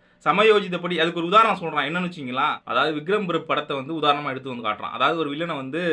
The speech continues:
கட்டி போட்டு போயிடுவாராம் ஒரு ரூம்ல வந்து, ஒரு பில்டிங்ல. அந்த ரூம்ல வந்து தண்ணி இருக்காதான். அந்த இடத்துல சமயோஜிதமா வந்து அவர் வந்து பாத்ரூம் தண்ணி எடுத்து குடிப்பாராம். அந்த மாதிரி தான் பெரியார் சொல்லியிருக்காரு. அதாவது பெரியார் வந்து "சமயோஜிதப்படி சாப்பிடுங்க நீங்க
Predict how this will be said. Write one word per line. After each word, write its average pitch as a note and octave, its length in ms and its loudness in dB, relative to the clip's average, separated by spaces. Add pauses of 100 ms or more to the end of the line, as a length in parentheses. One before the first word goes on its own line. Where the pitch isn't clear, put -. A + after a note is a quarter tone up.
(420)
கட்டி C3 200 -4
போட்டு B2+ 260 -10
போயிடுவாராம் G#2+ 440 -6
ஒரு A2+ 80 -12
ரூம்ல G#2+ 200 -10
வந்து, A2 540 -10
ஒரு B2 140 -10
பில்டிங்ல. A#2 580 -6 (280)
அந்த C#3+ 260 -2
ரூம்ல D#3 160 -4
வந்து D3 240 -6
தண்ணி C#3+ 320 -4
இருக்காதான். G#2+ 540 -6 (220)
அந்த C#3+ 220 -6
இடத்துல D#3+ 220 -6
சமயோஜிதமா D#3+ 540 -4
வந்து D#3+ 200 -4
அவர் D3 120 0
வந்து D3+ 160 -8
பாத்ரூம் D#3 360 0
தண்ணி B2 160 -6
எடுத்து A#2 260 -10
குடிப்பாராம். G2+ 540 -4 (160)
அந்த D3 180 -2
மாதிரி C#3 140 -2
தான் D#3 120 0
பெரியார் C3 300 -4
சொல்லியிருக்காரு. G2 680 -12 (280)
அதாவது F3 460 2
பெரியார் F#3+ 320 2
வந்து E3 160 -4
"சமயோஜிதப்படி F3+ 720 -4
சாப்பிடுங்க D#3+ 360 2
நீங்க G#2+ 540 -6